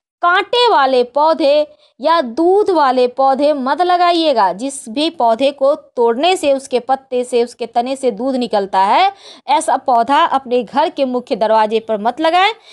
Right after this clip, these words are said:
ये बहुत बड़ा वास्तु दोष होता है, तो ऐसा करने से बचिए। घर के मुख्य दरवाजे के सामने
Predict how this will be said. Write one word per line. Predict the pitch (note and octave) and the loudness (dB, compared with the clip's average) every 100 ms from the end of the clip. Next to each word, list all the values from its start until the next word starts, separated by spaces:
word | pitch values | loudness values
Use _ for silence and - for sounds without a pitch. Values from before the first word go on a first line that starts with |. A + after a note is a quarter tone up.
| - - | -20 -4
ये | F#4 | -4
बहुत | A#3 G#3 A#3 A3+ F4 C4+ | -4 -4 -4 0 -2 0
बड़ा | C4+ B3+ | 0 2
वास्तु | A#3 A#3 B3 | 0 -2 -8
दोष | G#3 G3+ | -6 -6
होता | G3 - E3 | -8 -8 -6
है, | E3+ - _ _ _ _ _ _ | -8 -12 _ _ _ _ _ _
तो | F4 | 0
ऐसा | D#4+ E4+ F#4+ | 2 2 0
करने | E4 C#4+ C4 | 0 -2 -2
से | D#4 B3+ | -2 -2
बचिए। | G3 F#3+ D3+ A#2+ _ _ _ _ _ _ _ _ _ _ _ _ _ _ _ | -4 -6 -14 -16 _ _ _ _ _ _ _ _ _ _ _ _ _ _ _
घर | - E4 A4 | -8 -2 0
के | G4 F#4 | 0 -2
मुख्य | E4+ E4+ F#4+ | -2 -4 -2
दरवाजे | C#4 C4 B3 B3 B3 | 0 2 2 0 -2
के | A3+ | -4
सामने | G#3+ A#3+ C4 E4+ | -2 -4 -2 -4